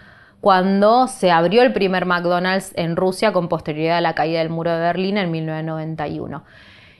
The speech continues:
Y claro, había tanta espera por ese lugar físico en el que vos, a partir de comprar una hamburguesa, incorporabas felicidad publicitaria,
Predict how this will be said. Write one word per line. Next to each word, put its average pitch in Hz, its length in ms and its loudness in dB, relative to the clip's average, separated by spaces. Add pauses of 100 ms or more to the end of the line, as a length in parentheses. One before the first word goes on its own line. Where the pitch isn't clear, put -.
Y 247 140 0
claro, 262 480 4
había 247 720 4
tanta 311 720 4
espera 208 1120 0 (160)
por 165 340 2 (1600)
ese 269 380 4
lugar 240 420 6
físico 294 540 0
en 214 80 4
el 196 140 0
que 190 120 4
vos, 214 240 2
a 262 100 0
partir 196 360 2
de 220 100 2
comprar 196 320 2
una 214 160 2
hamburguesa, 190 640 2
incorporabas 214 800 4
felicidad 190 800 0
publicitaria, 208 1120 0